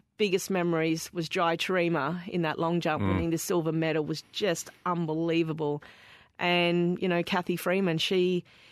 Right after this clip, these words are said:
Speaker 1: she had the weight of a nation that day. Um, and, you know, before she ran, I braided her hair.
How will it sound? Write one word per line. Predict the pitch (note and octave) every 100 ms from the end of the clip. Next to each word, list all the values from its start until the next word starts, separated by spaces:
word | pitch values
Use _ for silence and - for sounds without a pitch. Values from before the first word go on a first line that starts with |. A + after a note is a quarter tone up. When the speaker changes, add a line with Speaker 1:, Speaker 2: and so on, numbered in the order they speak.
| -
Speaker 1:
she | - A#3 A3+
had | G#3+ F3+ F#3 -
the |
weight | G3 F#3 G3 G3 - - - G3+
of | F#3
a |
nation | F3+ F3+ F#3 - E3+ E3+ E3
that | F3 D3+
day. | F3 E3 E3+ F3 F#3+ F#3+ -
Um, | E3 D#3+ E3 E3 D#3+ - - _ _ _ _ _ -
and, | F3 F3 E3+ E3+ E3+ - - - -
you | F#3
know, | F3 F3
before | F3 F#3+ - G3 F#3+ F3
she | E3+ G3
ran, | F#3+ F#3 F#3 F#3 F3 D3+
I |
braided | E3 - - G3+ G3 F#3 F#3
her | F#3
hair. | F#3+ F#3 F3+ F3+ F#3